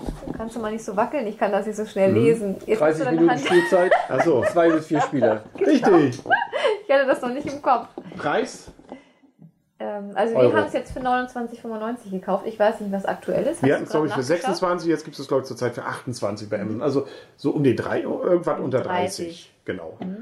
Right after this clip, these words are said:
Speaker 2: Und dafür kriegt man einen
Speaker 3: Ein
Speaker 2: Karton.
Speaker 3: geniales Tiefdetail.
Speaker 2: Genau, das gucken wir jetzt. Ein echtes Tiefdetail, wo wirklich alles reinpasst und sein Fächchen hat, wo was reinpasst. Ja,
Speaker 1: Mhm.
Speaker 2: wunderschön.
Speaker 3: Vorbildlich.
Speaker 2: Vorbildlich.
Speaker 3: Ein großes Lob an Space Cowboys.
Speaker 2: Was gibt's sonst noch?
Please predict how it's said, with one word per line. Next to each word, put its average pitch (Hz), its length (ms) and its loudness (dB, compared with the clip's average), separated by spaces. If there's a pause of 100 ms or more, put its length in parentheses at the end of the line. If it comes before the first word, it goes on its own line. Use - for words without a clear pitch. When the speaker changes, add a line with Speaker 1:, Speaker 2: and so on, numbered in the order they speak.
(100)
Speaker 2:
Und 127 80 -4
dafür 143 260 0
kriegt 185 280 -2
man 240 340 -4 (460)
einen - 80 -4
Speaker 3:
Ein 110 100 2
Speaker 2:
Karton. 127 320 2
Speaker 3:
geniales 127 560 2
Tiefdetail. 113 580 -10
Speaker 2:
Genau, 123 220 2
das 123 140 0
gucken 175 180 -2
wir 120 100 0
jetzt. 110 220 -6
Ein 143 160 -2
echtes 190 380 -6
Tiefdetail, 160 440 -2
wo 139 140 -2
wirklich 170 320 -4
alles 190 300 0
reinpasst 175 500 -4
und 175 100 -6
sein 160 240 -2 (300)
Fächchen 208 800 -2
hat, 127 240 -8 (320)
wo 139 120 -4
was 127 200 0
reinpasst. 104 540 -6
Ja, 117 160 0
Speaker 1:
Mhm. 190 340 -8
Speaker 2:
wunderschön. 135 400 2
Speaker 3:
Vorbildlich. 110 560 2 (180)
Speaker 2:
Vorbildlich. 156 400 0
Speaker 3:
Ein 131 60 -2
großes 170 400 0
Lob 156 180 -2
an 131 180 -2
Space - 440 -8
Cowboys. 104 580 -2
Speaker 2:
Was 147 140 -2
gibt's 170 160 -4
sonst 190 220 -2
noch? 269 260 -2